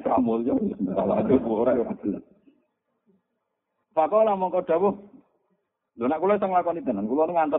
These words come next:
sakniki jek sering teng pasar teng desa kula tempat. Nggih biasa lugur teng kene nggon parkiran-parkiran.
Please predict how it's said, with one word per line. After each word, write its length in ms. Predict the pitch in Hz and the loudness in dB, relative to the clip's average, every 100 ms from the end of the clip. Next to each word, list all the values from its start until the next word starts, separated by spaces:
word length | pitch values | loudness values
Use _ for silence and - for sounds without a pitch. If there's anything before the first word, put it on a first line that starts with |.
| 139 | 0
sakniki 240 | 143 156 | -2 -2
jek 160 | 120 107 | -2 -2
sering 240 | 98 98 | -2 -2
teng 80 | 104 | -2
pasar 400 | 101 104 107 95 | -2 0 0 0
teng 240 | 98 98 101 | -2 -2 0
desa 240 | 101 101 | 0 2
kula 160 | 95 92 | 0 -2
tempat. 320 | 90 92 92 82 - | -2 -2 -2 -4 -4
Nggih 160 | 113 | -4
biasa 320 | 107 113 107 104 | -2 0 0 0
lugur 240 | 107 104 104 | -2 -2 0
teng 160 | 107 | 0
kene 400 | 107 101 101 95 - _ _ _ | 0 2 0 -2 -10 _ _ _
nggon 160 | 104 104 | -4 0
parkiran-parkiran. 800 | 98 95 104 101 95 95 - - | 0 0 0 0 -2 -6 -10 -14